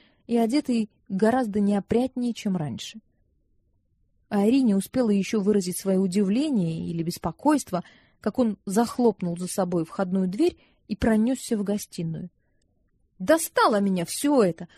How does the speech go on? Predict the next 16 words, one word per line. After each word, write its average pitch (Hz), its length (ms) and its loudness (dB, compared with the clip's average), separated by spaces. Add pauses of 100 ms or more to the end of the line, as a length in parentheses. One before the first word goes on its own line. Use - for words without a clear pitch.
Просто 277 320 0
хрен 370 360 2
знает, 311 360 4
как 285 240 2
достало!» 240 680 2 (560)
Он 180 160 -4
так - 180 -6
хлопнул 190 540 -4
дверью, 190 480 -6
что - 220 -16
стоявшая 185 580 -6
на 180 80 -2
подоконнике 185 680 -4
фотография 185 600 -6
капитана 170 580 -6
Даррема 214 480 -2